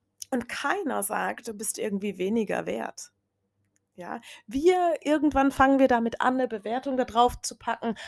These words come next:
auf unsere Ergebnisse und die sollen uns dann gut und schön und reich und intelligent und wunderbar machen.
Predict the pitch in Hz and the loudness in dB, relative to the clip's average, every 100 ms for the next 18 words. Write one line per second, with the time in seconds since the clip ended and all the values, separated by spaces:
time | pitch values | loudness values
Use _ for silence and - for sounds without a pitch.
0 | - 226 262 - 247 233 214 - 196 233 | -2 2 2 2 0 0 0 -2 -2 -2
1 | 240 - 208 202 202 202 - - - 226 | -2 -2 -2 -2 -2 -4 -6 -18 -2 0
2 | 208 240 220 214 226 220 208 196 - 208 | 2 0 2 4 4 2 -2 -2 -2 -2
3 | 202 226 233 233 202 190 - 220 220 202 | -2 -4 -4 -2 -2 -2 0 2 2 0
4 | 196 190 - 185 208 214 - 190 190 - | -4 -4 2 2 2 0 -6 -8 -6 -4
5 | 233 - 208 208 180 180 185 - 196 170 | -2 -2 -4 -4 -2 0 -2 -2 -6 -4
6 | 190 180 - 92 85 165 - 175 | -4 -4 -4 -8 -8 -12 -14 -20